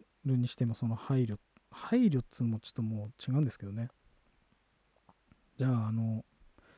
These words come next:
二十四年の抱負はとか、その、うん、なんか違う感じがするんですよね。で、やっぱりそういうので、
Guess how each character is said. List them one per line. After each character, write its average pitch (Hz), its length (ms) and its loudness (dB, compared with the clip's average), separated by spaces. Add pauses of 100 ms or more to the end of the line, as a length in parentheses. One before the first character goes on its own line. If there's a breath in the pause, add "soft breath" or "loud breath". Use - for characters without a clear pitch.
(220 soft breath)
二 151 100 6
十 143 120 6
四 120 160 4
年 117 200 2
の 104 160 -2
抱 135 260 2
負 127 160 0
は 117 140 0
と 104 100 -10
か、 104 240 -10 (1200 soft breath)
そ 131 240 -2
の、 113 540 -2 (1160)
う 120 40 -6
ん、 104 640 -8 (2500 soft breath)
な 127 80 0
ん - 20 -2
か 120 80 -2
違 - 180 -2
う 117 180 2
感 117 220 -2
じ 113 100 -2
が 113 100 -2
す - 180 -4
る 120 100 2
ん 107 40 -2
で 98 80 -8
す - 80 -18
よ 101 80 -10
ね。 113 200 -6 (2250 soft breath)
で、 160 80 4
や 160 60 6
っ - 20 2
ぱ 185 160 4
り 160 60 4
そ 175 240 4
う 190 40 8
い 208 100 8
う - 20 6
の 131 800 4
で、 131 520 2